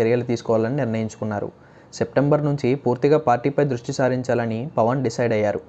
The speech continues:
కూటమిలో కొనసాగుతూనే తమ పార్టీ బలం పెంచుకోవటం పైన వ్యూహాలు సిద్ధం చేస్తున్నారు. రాజకీయంగా భవిష్యత్తులో ఎలాంటి పరిణామాలు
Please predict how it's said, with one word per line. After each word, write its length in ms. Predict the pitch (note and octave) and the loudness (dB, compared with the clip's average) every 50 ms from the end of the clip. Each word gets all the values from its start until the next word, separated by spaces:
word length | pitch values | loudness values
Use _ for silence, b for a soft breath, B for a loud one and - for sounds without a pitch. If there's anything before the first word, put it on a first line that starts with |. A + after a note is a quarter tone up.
| - - | -14 -6
కూటమిలో 440 | - A2 A#2 A#2+ D#3+ D#3+ E3+ F3+ F#3 | -2 0 2 4 4 4 4 4 4
కొనసాగుతూనే 640 | F3+ E3 D3+ D3 - D#3 D3 D3+ D3+ D3 C#3+ D3 | 4 2 0 2 2 2 2 2 0 -2 -2 -2
తమ 180 | D3 C3+ B2+ A#2+ | 0 0 0 0
పార్టీ 320 | A2+ - A2+ A2+ A2 - | 2 2 2 2 2 0
బలం 200 | C#3 C#3+ C3+ C3+ | 0 0 0 0
పెంచుకోవటం 540 | C3 - B2 A#2+ A#2 - - B2 A#2+ B2 A#2+ | 0 -2 -2 -4 -2 -2 0 0 0 0 -2
పైన 240 | A#2 - A#2 A2+ G#2+ | 0 0 0 0 0
వ్యూహాలు 520 | G#2 A2+ - - A2 A2+ A#2 B2 B2 A#2+ | -4 -4 -4 -2 0 0 2 2 2 0
సిద్ధం 320 | - - G#2 F2+ G#2 A2+ A2+ - | 0 -2 -4 -4 -4 -4 -2 -2
చేస్తున్నారు. 460 | - G#2+ - - A2 A2 G#2+ G#2 F#2+ - - - - - B B B B B B B B B B | -2 -4 -4 -4 -4 -2 -2 -2 -4 -6 -10 -20 -20 -20 B B B B B B B B B B
రాజకీయంగా 560 | - G#2+ G#2+ A2+ A#2 A2+ - D3 D3+ D3+ D3+ | 0 2 2 0 0 2 2 4 4 4 4
భవిష్యత్తులో 480 | D3+ D3 C3 C3 C3 - C#3+ - C#3+ C#3 | 4 4 4 2 2 0 0 2 4 4
ఎలాంటి 320 | B2+ A#2 A#2+ B2 C3 C#3 | 4 4 4 2 2 0
పరిణామాలు 500 | C3+ C3+ B2+ C3 C3 C3 C3 C3 C3 C3 | 0 0 0 0 0 0 0 0 0 0